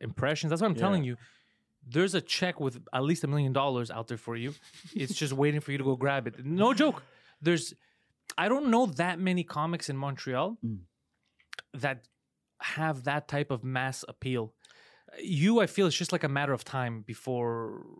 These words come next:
Speaker 1: you, you know, you figure it out, you, what to do to go somewhere else or whatever, and it, it just explodes. 'Cause
Speaker 2: Yeah,
Speaker 1: it's so
Speaker 2: um,
Speaker 1: easy to get people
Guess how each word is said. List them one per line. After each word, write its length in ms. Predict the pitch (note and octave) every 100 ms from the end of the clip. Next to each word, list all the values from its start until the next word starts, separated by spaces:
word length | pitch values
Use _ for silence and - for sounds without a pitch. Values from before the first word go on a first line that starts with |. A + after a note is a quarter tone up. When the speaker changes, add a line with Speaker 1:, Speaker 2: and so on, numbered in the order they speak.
| -
Speaker 1:
you, 400 | F2 - D3+ C3+
you 120 | C#3+
know, 60 | C3+
you 100 | A#2
figure 340 | - E3 C3+ C3+
it 80 |
out, 140 | C3 C#3
you, 200 | B2+ G#2
what 260 | B2 C3 -
to 80 | B2+
do 240 | C3 C3+
to 420 | C3 A#2+ A2+ G#2 A#2+
go 140 | B2
somewhere 260 | - B2+ A#2+
else 140 | C3
or 40 | C3
whatever, 180 | C#3+
and 160 | C3+ B2
it, 80 | -
it 80 | A#2
just 200 | C3 -
explodes. 600 | - - C3+ A2+ A2 - _ - _ _ _ -
'Cause 140 | D#3+ D#3+
Speaker 2:
Yeah, 60 |
Speaker 1:
it's 120 | A2 G#2
so 140 | B3
Speaker 2:
um, 60 | -
Speaker 1:
easy 340 | A#3 G3 G3
to 140 | - E3
get 320 | C3+ D#3+ -
people 400 | E3+ E3+ F3